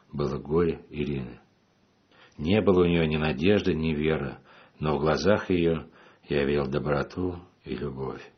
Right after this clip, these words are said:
Я умолял Господа исцелить Таню, просил Матерь Божию осенить светом своим, светом веры Ирину, зажечь в ней веру Христову, дать ей надежду. Потом я каялся владыке Ионе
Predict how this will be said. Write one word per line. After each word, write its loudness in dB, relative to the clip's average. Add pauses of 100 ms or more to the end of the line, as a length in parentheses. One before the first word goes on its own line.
(520)
Я 6
умолял 6
Господа 6
исцелить 2
Таню, 2 (280)
просил 6
Матерь 6
Божию 6
осенить 2
светом 4
своим, 2 (280)
светом 2
веры 2
Ирину, 2
зажечь 4
в -2
ней 0
веру 2
Христову, -4 (320)
дать 4
ей 0
надежду. -4 (800)
Потом 2
я 2
каялся -2
владыке -4
Ионе -2